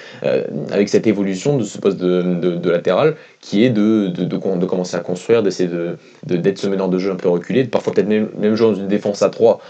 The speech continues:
dans, entre leur, euh, de jouer des jeux dans une défense à trois et de commencer à construire par, par, par, par les extérieurs. Quand, en plus, quand t'as un Grimaldo qui, lui, est un joueur vraiment de, de, de couloir et qui aime prendre son couloir et qui aime centrer et qui aime déborder, bah, t'avais deux profils différents et t'aurais pu déjà un petit peu t'adapter dessus.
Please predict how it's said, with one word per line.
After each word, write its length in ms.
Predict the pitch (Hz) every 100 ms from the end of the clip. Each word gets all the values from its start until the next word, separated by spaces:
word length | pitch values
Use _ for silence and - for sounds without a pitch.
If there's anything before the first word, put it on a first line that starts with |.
| - -
dans, 200 | 90 90
entre 240 | 90 95
leur, 160 | 90 90
euh, 800 | 90 85 85 - - - 53 - - -
de 120 | 98
jouer 160 | 101 104
des 80 | 92
jeux 140 | 90
dans 100 | 87
une 80 | 87
défense 240 | 90 -
à 40 | 95
trois 120 | 85
et 40 |
de 40 | -
commencer 300 | 95 92 92
à 20 |
construire 340 | 92 - 92 -
par, 260 | 85 85 - - - -
par, 200 | 87 85
par, 200 | 87 85
par 120 | 90
les 100 | 90
extérieurs. 400 | 90 - 131 131
Quand, 200 | - -
en 100 | 104
plus, 140 | 107 120
quand 80 |
t'as 100 | 104
un 60 | 104
Grimaldo 360 | 101 104 113 113
qui, 120 | 101
lui, 140 | 107
est 120 | 95
un 80 | 95
joueur 160 | 95 92
vraiment 220 | 92 101
de, 260 | 90 82 80 - -
de, 540 | - 85 87 82 85 82
de 140 | 90
couloir 480 | 90 98 110 107 87
et 60 |
qui 120 | 85 95
aime 80 |
prendre 220 | 92 95 92
son 140 | 92
couloir 280 | - 104 90
et 60 |
qui 100 | 87
aime 80 | 87
centrer 460 | 82 92 90 101 98
et 20 |
qui 80 | -
aime 120 | 87
déborder, 460 | 90 92 98 123 123 - -
bah, 120 | 78
t'avais 240 | 82 90 90
deux 180 | 101
profils 320 | 95 107 - 90
différents 380 | 87 87 -
et 80 | 123
t'aurais 160 | 87 85
pu 140 | -
déjà 200 | 101 104
un 60 | 92
petit 140 | -
peu 100 | 98
t'adapter 340 | 92 87 90 92
dessus. 260 | 107 123